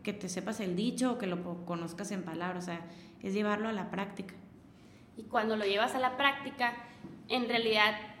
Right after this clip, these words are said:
Speaker 2: es tan obvio que dices, "¿Por qué no lo hacía antes?". Es que es como si no, si no tenemos que dar, no vamos a tener, no, no vamos a poder dar a los
Speaker 1: Compartir.
Speaker 2: demás.
Speaker 1: Ajá.
Speaker 2: Y si tenemos mucho que dar,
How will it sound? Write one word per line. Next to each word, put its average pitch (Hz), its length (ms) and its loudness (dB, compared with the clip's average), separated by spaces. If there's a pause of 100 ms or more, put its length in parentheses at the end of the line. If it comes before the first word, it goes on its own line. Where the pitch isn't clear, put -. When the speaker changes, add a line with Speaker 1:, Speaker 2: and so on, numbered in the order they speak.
(120)
Speaker 2:
es 254 200 -4
tan 277 220 8
obvio 277 300 4
que 262 80 -4
dices, 240 180 -6
"¿Por 262 180 0
qué 262 80 2
no 262 120 4
lo 311 80 4
hacía 311 320 2
antes?". 330 320 0
Es - 140 -8
que 311 300 -6 (720)
es 247 160 -6
como 320 200 6
si 302 140 6
no, 269 500 4 (160)
si - 180 -4
no 269 160 0
tenemos 320 400 2
que 302 140 0
dar, 294 240 2
no 302 120 4
vamos 294 260 2
a 285 80 -2
tener, 208 340 -4 (460)
no, 247 320 -2 (180)
no 240 140 -4
vamos 269 300 -2
a 269 120 -4
poder 220 540 -2
dar 233 160 4
a 190 60 4
los 180 80 6
Speaker 1:
Compartir. 202 260 2
Speaker 2:
demás. 185 260 -2
Speaker 1:
Ajá. 277 220 -2 (280)
Speaker 2:
Y 262 140 -2
si 254 760 -2
tenemos 247 380 2
mucho 320 380 8
que 311 120 4
dar, 269 240 6